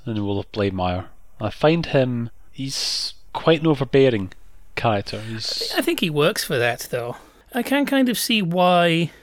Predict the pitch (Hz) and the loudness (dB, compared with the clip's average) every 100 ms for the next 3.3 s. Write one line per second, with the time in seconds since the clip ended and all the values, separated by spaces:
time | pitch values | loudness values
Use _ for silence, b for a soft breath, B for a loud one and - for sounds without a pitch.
0 | - - - 165 147 165 156 - 165 147 | -14 -6 2 2 2 -2 -2 0 0 2
1 | 135 127 165 160 147 135 - _ - 170 | 0 0 2 2 0 -4 -10 _ -6 0
2 | 143 135 139 139 123 113 - _ - 185 | 2 2 -2 -2 -4 -8 -14 _ -8 -4
3 | 202 208 202 | -2 -2 -2